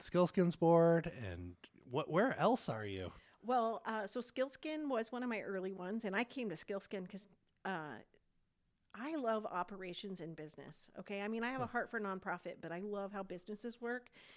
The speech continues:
Speaker 2: and Skillskin's really special 'cause it's both.
Speaker 1: Right. It's like a peer social enterprise.
Speaker 2: Yeah. So that's
Speaker 1: Huh.
Speaker 2: one of my groups. Um, and then I, uh, uh, staff,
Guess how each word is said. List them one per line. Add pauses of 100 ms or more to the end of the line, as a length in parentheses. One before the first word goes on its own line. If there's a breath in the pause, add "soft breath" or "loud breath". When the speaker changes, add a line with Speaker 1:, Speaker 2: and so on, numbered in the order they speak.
(140 loud breath)
Speaker 2:
and
Skillskin's
really
special
'cause
it's
both. (160)
Speaker 1:
Right.
It's
like
a (200)
peer
social
enterprise.
Speaker 2:
Yeah. (260 soft breath)
So
that's
Speaker 1:
Huh.
Speaker 2:
one
of
my
groups.
Um,
and
then
I, (220)
uh, (200)
uh,
staff,